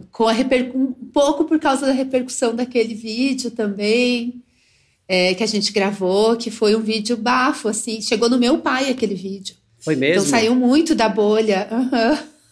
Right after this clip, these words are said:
Speaker 2: Que loucura, hein?
Speaker 1: <laughs> Meu pai adorou. Eu tô feliz, eu deixei ele orgulhoso. Quem odeia astrologia e, e quem é chato não gostou.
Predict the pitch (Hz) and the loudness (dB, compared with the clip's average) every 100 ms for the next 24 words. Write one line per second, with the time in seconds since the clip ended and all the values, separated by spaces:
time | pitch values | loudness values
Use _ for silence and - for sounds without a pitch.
0 | _ - 123 143 160 156 135 151 147 135 | _ 0 0 0 0 0 2 4 6 6
1 | 123 127 151 - 254 262 262 240 254 311 | 4 0 -4 -4 0 2 2 2 2 2
2 | 247 208 240 - 220 240 226 247 247 233 | 2 0 -4 -2 0 0 0 0 0 0
3 | 202 208 202 208 220 202 220 214 247 - | -2 -2 -2 -2 0 0 0 0 0 2
4 | 302 254 254 - 277 269 - - 285 285 | 0 2 0 0 -4 -6 -12 -6 0 0
5 | 254 254 269 262 254 233 233 - 214 220 | 2 2 2 0 0 2 2 2 -2 -2
6 | 269 294 196 185 - 185 175 196 190 202 | 0 2 2 -2 -8 -14 -6 -4 -2 -2
7 | - 202 190 208 262 254 302 359 - 208 | 0 0 -2 -4 -6 -2 -4 -4 -4 -6